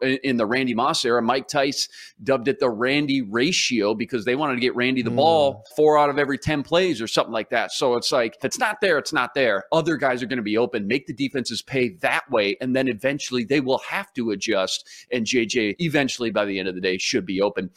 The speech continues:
Speaker 1: Yeah, Vikes offensive defensive line ranks. Check this out. Twenty-eighth in pass rush win rate, not great.
Speaker 2: Mm-hmm.
Speaker 1: Twentieth in the league in run stop win rate, a little bit better, but still not great.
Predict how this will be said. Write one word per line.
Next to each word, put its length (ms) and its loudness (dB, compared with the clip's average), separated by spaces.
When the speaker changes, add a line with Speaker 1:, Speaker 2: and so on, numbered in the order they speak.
Speaker 1:
Yeah, 140 4
Vikes 420 0
offensive 540 -2
defensive 500 -4
line 220 -2
ranks. 340 -4
Check 220 -6
this 160 -6
out. 180 -2
Twenty-eighth 520 -2
in 100 -2
pass 380 -2
rush 200 -2
win 200 -4
rate, 260 -4
not 220 -6
great. 280 -2
Speaker 2:
Mm-hmm. 460 -8
Speaker 1:
Twentieth 480 0
in 80 0
the 100 0
league 260 0
in 180 -4
run 280 2
stop 460 -2
win 300 0
rate, 360 0
a 40 -12
little 100 0
bit 180 0
better, 240 2
but 160 -6
still 200 -2
not 200 -2
great. 260 0